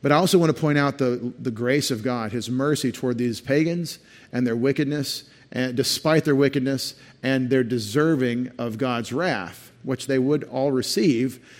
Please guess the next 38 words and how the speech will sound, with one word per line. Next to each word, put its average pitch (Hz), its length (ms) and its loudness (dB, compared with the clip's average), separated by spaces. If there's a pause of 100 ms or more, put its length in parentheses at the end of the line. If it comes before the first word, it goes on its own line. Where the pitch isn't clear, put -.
(280)
and 139 600 -2
that 143 360 -2 (720)
turns 123 260 -4
out 117 220 -4
for - 220 -10
most 117 260 -6
of 110 60 -8
them 110 140 -6
for 104 160 -8
eternity. 101 480 -6 (1300)
He 135 100 -2
has 143 180 2
oracles 139 640 -2
of 113 200 -8
judgment 107 580 -6 (140)
warning 117 400 -6
them. 78 220 -16 (800)
All 143 220 0
through 139 280 2
this 127 180 0
section, 135 400 -6
this 110 200 -6
is, 113 240 -6 (420)
this 135 160 0
is 135 100 0
part 156 300 2
of 143 80 2
Israel's 147 500 2
design, 131 480 -2
that 120 140 -4
they 127 100 2
would 135 200 0
be 139 180 4
the 123 200 0
apple 147 340 0
of 135 100 -2
God's 139 320 0
eye 104 400 -6